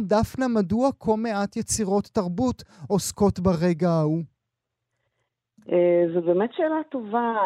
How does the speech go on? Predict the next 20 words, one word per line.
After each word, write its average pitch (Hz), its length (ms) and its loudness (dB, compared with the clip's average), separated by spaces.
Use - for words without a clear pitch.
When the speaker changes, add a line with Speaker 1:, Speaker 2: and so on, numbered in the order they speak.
Speaker 2:
אני, 151 440 -2
אה, 143 1200 -6
אני 165 260 -2
התחלתי, 220 560 -6
אה, 151 160 -2
לכתוב 175 360 -6
את 247 100 -10
הקומה 170 380 -4
השלישית 220 720 -10
כמה 190 220 -2
שנים 170 500 -2
אחרי 156 440 -6
המחאה 143 540 -2
החברתית, 147 720 -8
והרגשתי 180 560 -4
אז 214 60 -6
שיש 185 360 -6
לי 208 60 -8
כן 190 300 -2
כבר, 190 300 -2